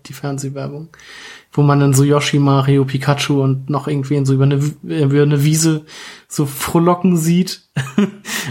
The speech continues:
Und auf einmal stellt irgendwie Yoshi dann einfach Mario ein Bein und auf einmal behaken sie sich alle. Ich glaub, Donkey Kong war noch mit dabei. Auf einmal verprügeln sie sich alle und so, das war super witzig, weil das halt auch so eine,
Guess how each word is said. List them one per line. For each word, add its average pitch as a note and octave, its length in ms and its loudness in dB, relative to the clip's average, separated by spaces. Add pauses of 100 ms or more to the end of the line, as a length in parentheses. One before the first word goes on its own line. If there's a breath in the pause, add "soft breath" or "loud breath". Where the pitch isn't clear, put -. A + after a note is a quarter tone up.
Und D#3+ 140 -4
auf D3+ 140 -2
einmal E3 240 0
stellt D#3+ 400 0
irgendwie D3+ 600 -2
Yoshi E3 320 0
dann D#3 160 2
einfach D#3 280 -2
Mario D#3 380 2
ein D3+ 140 0
Bein D3 440 2
und D3 160 -2
auf - 140 -6
einmal C#3+ 200 0
behaken C#3+ 420 0
sie C3 100 2
sich B2+ 140 0
alle. C3 100 2
Ich C3 80 -2
glaub, C3+ 140 0
Donkey C3+ 240 0
Kong C3 180 0
war C3+ 80 2
noch C3+ 180 -2
mit C3+ 140 -2
dabei. C#3+ 340 -6 (500 loud breath)
Auf C3+ 120 -4
einmal D3+ 200 4
verprügeln D3+ 480 0
sie C3+ 120 4
sich C3+ 220 2
alle C#3 260 2
und C#3 240 -4 (580)
so, C#3+ 160 0
das C3+ 220 2
war D3 300 4
super C#3+ 320 -2
witzig, C#3+ 240 -2
weil C#3+ 80 2
das C3+ 140 2
halt C#3 140 2
auch C3 120 -4
so D3 120 0
eine, C#3 320 2